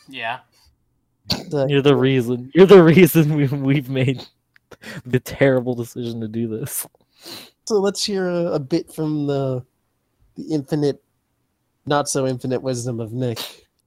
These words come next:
Speaker 2: What Girls Bravo was like.
Speaker 1: So, I wrote a paragraph
Speaker 2: Preferably
Speaker 1: for
Speaker 2: not
Speaker 1: each
Speaker 2: using a
Speaker 1: episode.
Speaker 2: fucking, uh, you know, not a every episode paragraph format. Let's not do that.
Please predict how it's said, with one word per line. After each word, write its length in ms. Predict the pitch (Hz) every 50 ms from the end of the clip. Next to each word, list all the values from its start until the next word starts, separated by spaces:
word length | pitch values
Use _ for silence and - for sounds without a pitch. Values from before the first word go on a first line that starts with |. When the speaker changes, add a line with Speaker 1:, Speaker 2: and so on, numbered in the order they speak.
| _ -
Speaker 2:
What 220 | 139 143 147 - 143
Girls 260 | 143 170 147 139 123
Bravo 340 | 131 139 131 127 123 131 127
was 200 | 120 120 117 113
like. 260 | 123 123 120 120 123 - _ - _ _ _ _ _ _ _ _
Speaker 1:
So, 400 | _ - - 208 208 196 196 190 _ _ _ _ _ _ _ _ _ _ _ _ _ _ _ _ _ _ _ _ _ _ _ _ - 151
I 80 | 151
wrote 180 | 156 180 214 220
a 40 | -
paragraph 340 | - 202 208 196 190 180 175
Speaker 2:
Preferably 320 | 277 320 320 285 277 262
Speaker 1:
for 60 | 240
Speaker 2:
not 120 | 233 247 254
Speaker 1:
each 60 | 233
Speaker 2:
using 80 | 220 214
a 60 | 202
Speaker 1:
episode. 260 | 214 214 196 165 - - 202 123
Speaker 2:
fucking, 340 | 196 190 185 185 185 180 180
uh, 60 | 180
you 120 | 180 180
know, 240 | 170 165 160 160 - _ _ _ _ _ _ _ - 185 185
not 240 | 180 196 226 226
a 160 | 214 196 175 180 - _ - -
every 260 | - 208 208 185 202
episode 380 | 196 170 175 - - 196 175 -
paragraph 380 | 208 202 196 170 175 170 160
format. 420 | - - 185 180 160 147 143 139 147
Let's 160 | 175 170 -
not 200 | 180 185 175 160
do 120 | 165 170
that. 340 | 160 165 156 147 135 131 -